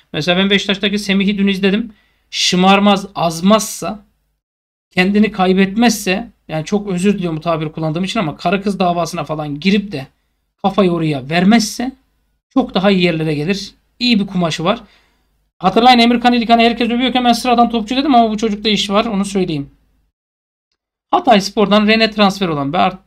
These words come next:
Bertu Yıldırım, beIN Sports'a açıklamalarda bulunmuş. İşte o açıklamaları.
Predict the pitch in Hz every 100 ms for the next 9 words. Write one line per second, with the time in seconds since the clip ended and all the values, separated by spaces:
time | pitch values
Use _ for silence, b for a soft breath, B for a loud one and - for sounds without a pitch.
0 | _ 190 190 190 160 165 202 185 214 -
1 | _ _ _ _ _ 180 247 262 - -
2 | 185 180 - 214 240 - _ _ _ _
3 | _ _ _ _ _ - 196 - 226 226
4 | 233 226 226 180 156 202 208 - _ -
5 | 202 - 196 202 208 202 190 196 180 175
6 | - 170 160 147 127